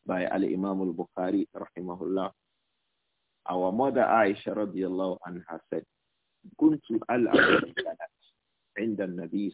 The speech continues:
صلى الله عليه وآله وسلم. I used to play with dolls in the front of the Prophet Muhammad, alayhi salatu wasalam. وكان لي صواحب. And I had daughters from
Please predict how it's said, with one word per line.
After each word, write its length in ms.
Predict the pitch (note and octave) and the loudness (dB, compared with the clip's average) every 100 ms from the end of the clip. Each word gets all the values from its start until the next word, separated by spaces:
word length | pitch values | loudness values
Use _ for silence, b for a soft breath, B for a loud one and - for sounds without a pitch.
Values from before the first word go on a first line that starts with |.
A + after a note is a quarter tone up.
| - | -4
صلى 220 | F#2 F#2+ | -2 -2
الله 300 | F2+ F#2 E2+ E2+ | -2 -4 -4 -6
عليه 300 | E2 F2 E2+ | -4 -2 -2
وآله 240 | D#2+ F2 - - | -4 -6 -6 -4
وسلم. 180 | F#2 - _ _ - _ _ _ - | -4 -6 _ _ -20 _ _ _ -4
I 40 | |
used 300 | F#2+ D3 - - | 2 4 2 -4
to 100 | - _ | -8 _
play 400 | B2+ B2+ B2+ B2 - - | 6 8 8 6 -2 -4
with 140 | F#2+ - _ _ | -4 -4 _ _
dolls 300 | G#2+ F#2+ E2+ _ _ _ _ _ _ _ _ _ - | 0 2 -2 _ _ _ _ _ _ _ _ _ -10
in 80 | E2+ | -4
the 120 | E2+ - | -4 -2
front 280 | A2+ A#2 A2+ | -2 -2 -6
of 100 | F2+ | -8
the 80 | D#2+ - | -8 -6
Prophet 300 | F#2+ E2+ - - | -6 -8 -10 -16
Muhammad, 380 | - F#2+ E2 - E2 | -8 -6 -6 -8 -10
alayhi 300 | E2 E2 E2 _ | -6 -6 -8 _
salatu 240 | F#2+ F#2 F2 - | -8 -6 -8 -14
wasalam. 400 | D2+ _ D#2+ D#2+ - _ _ _ _ - | -16 _ -8 -8 -14 _ _ _ _ -10
وكان 540 | F2 - A#2 B2 A#2+ | -10 -4 -2 0 0
لي 320 | A2 F#2+ F2+ F2 - | -2 0 -2 -4 -6
صواحب. 480 | F2 F2+ - - - _ _ _ _ _ _ - | -4 -4 -6 -10 -20 _ _ _ _ _ _ -10
And 160 | F2+ G2 | -4 -2
I 80 | G2+ | -2
had 380 | F#2+ G#2 A#2 - _ _ _ _ _ _ - - - | 0 0 0 -4 _ _ _ _ _ _ -20 -12 0
daughters 440 | A#2+ A2+ E2 - - _ | 0 0 -6 -8 -16 _
from 280 | F2+ E2 | -8 -8